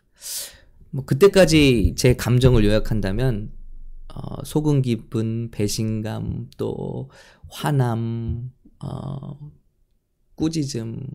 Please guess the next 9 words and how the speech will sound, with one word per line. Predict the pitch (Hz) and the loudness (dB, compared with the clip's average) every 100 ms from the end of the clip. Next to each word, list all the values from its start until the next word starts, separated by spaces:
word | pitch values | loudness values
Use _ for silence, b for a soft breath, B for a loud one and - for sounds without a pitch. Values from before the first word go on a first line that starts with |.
| 135 135 _ _ _ _ _ 131 | -12 -14 _ _ _ _ _ -6
뭐 | 127 | 0
이런 | 135 147 123 | 2 2 0
것들이죠. | 104 - - - - | -2 -6 -6 -6 2
그런데 | 135 147 - B B B B B | 4 6 2 B B B B B
그날 | - 139 160 135 | 0 4 4 2
특별히 | - 202 - 220 180 175 185 185 - | -2 -12 -2 0 2 2 0 -2 -8
무슨 | 110 135 | 0 4
일이 | 123 92 | 4 0
있었어요. | 92 - - | -8 -12 -12